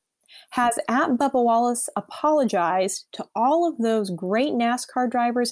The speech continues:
and officials who came to his aid, stood by his side, and were willing to sacrifice everything for him, only to find out that the whole thing was just another hoax. That and flag decision has caused lowest ratings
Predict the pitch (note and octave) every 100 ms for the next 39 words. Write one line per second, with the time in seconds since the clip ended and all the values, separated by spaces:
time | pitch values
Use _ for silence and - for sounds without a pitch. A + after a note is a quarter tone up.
0 | - F3+ F3+ - B3+ - F#3 - - _
1 | - G#3+ - C4 D4+ D#4+ D4+ - A#3 B3+
2 | B3+ - - - - - D#4 D#4 A#3+ G3+
3 | F#3+ - - G#3+ A3 A3+ - F#3+ F#3+ F#3
4 | A3+ A#3+ A3+ G3 - G3+ G3+ - F#3+ F#3+
5 | _ - D#4 C4 A3 F#3 F3+ - F3 F3+
6 | F#3+ G3 _ - _ - G3 G3+ B3 C#4
7 | C#4 C4+ C#4 C4+ G#3+ - G#3 F#3+ G3+ -
8 | D4+ D#4+ D#4+ G#3+ G3 F#3+ G3+ _ - A3+
9 | A3+ G3 F3+ - - A#3 G#3 E3+ F3+ G3+
10 | - - D#4 A3+ - - - - - -
11 | - - A3 A3+ A3 - G#3+ G3+ - C4
12 | C4 C4 A#3 - G#3+ G#3 G#3+ A3+ _ -
13 | _ - F#3 - G3+ F#3+ F3+ - F#3 F#3
14 | B3 C4+ - G#3 A3 A#3+ B3+